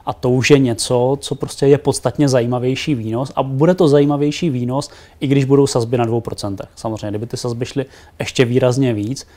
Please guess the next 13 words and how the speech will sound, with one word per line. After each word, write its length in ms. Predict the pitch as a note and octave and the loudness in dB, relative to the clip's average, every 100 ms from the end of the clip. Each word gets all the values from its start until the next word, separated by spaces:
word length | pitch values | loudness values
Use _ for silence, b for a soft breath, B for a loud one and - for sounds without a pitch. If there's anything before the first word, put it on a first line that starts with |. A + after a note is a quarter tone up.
| b | b
tak 180 | A#2+ - | -6 -2
to 100 | B2+ | -4
potom 280 | B2+ B2+ B2 | -2 -4 -4
na 100 | A#2 | -4
ty 140 | C3 | -6
ceny, 500 | - A#2+ A2+ A#2+ A#2+ | -4 -4 -4 -4 -4
to, 240 | C3 A#2+ A#2+ | -4 -6 -2
i 80 | B2+ | -2
nemovitostí 880 | A#2+ A2+ A#2 B2 - - B2+ A#2+ A#2+ | -2 -2 -4 -6 -10 -10 -8 -4 -2
může, 720 | B2+ A#2+ A#2 A#2+ A#2 A#2 A2+ | -2 -2 -4 -2 -2 -2 -4
to 120 | B2 | -6
může 260 | A#2 A#2 B2+ | -6 -2 -2
dolehnout, 640 | A2+ G#2 G#2+ A#2 A#2+ C3 | 0 -2 -2 -2 -4 -6